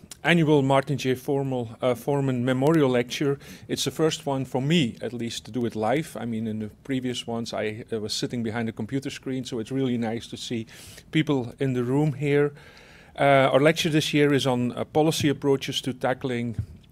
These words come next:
uh, obesity and non-communicable diseases in, uh, in Mexico by Doctor Simon, uh, Barquera. Um, I think everybody, uh, is really looking forward to this, uh, lecture because I think it's a, it's a major issue,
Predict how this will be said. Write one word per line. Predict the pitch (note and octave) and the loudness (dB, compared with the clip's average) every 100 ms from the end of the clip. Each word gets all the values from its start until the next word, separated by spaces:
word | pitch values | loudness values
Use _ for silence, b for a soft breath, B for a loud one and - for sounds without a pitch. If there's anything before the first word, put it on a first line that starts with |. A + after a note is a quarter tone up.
| - | -6
uh, | A2+ A#2 G#2 G#2 | -2 0 -2 -2
obesity | A#2+ G#2+ C#3 D#3 D3+ - C#3 | -4 2 4 4 -2 0 0
and | B2+ A#2+ | 0 -2
non-communicable | C3 C#3+ A#2 - D3 C#3 C#3+ C3 C3 A#2+ | 0 -2 -6 -4 -2 0 -2 -2 -4 -4
diseases | A2 A#2 C3+ B2+ B2+ - - B B B _ | -4 -2 -2 -2 -4 -6 -10 B B B _
in, | C3+ C3+ B2+ | 2 4 2
uh, | A2+ A#2 A2+ | 0 0 0
in | A2+ G#2+ | 0 0
Mexico | C3+ - - D#3+ E3 | 0 -2 -4 -4 -2
by | B2 A#2+ | -4 -2
Doctor | A#2+ - A2 | -2 -2 -6
Simon, | - D3+ B2 A#2 | -2 -2 -2 -4
uh, | A#2 A2 G#2 | -6 -8 -6
Barquera. | G#2 G#2 - D3 D3+ D3+ D#3 B B B B B - | -6 -4 0 2 2 0 -2 B B B B B 4
Um, | B2+ C3 B2+ | 6 6 2
I | A#2+ | -4
think | B2+ D#3 C3 | -2 -2 -2
everybody, | B2+ C#3 C#3+ C#3 C3+ C3+ B2+ - | -2 0 2 2 2 0 0 -2
uh, | A#2+ A#2 | -4 -2
is | A2 - | -4 -4
really | C#3+ C#3+ | -2 0
looking | C3 C3 | 0 -4
forward | - D#3 D3 C#3+ | -4 0 0 0
to | C#3+ | -4
this, | A#2 C3+ C3 - | -2 -2 0 -4
uh, | - A2+ A2 | -4 -4 -2
lecture | A#2+ C3 - C3 | -2 -2 -6 -6
because | A#2+ B2 | -4 -4
I | A#2 | -4
think | G#2+ A#2 | -4 -6
it's | A2+ | -6
a, | - A2 | -6 -6
it's | A#2 | -6
a | C3+ | -2
major | B2 C3 D3+ C3 B2+ A#2+ A2 G#2 - - | 0 6 6 6 2 0 -2 -10 -18 0
issue, | D3 D3 - D3+ D3 | 0 2 0 2 2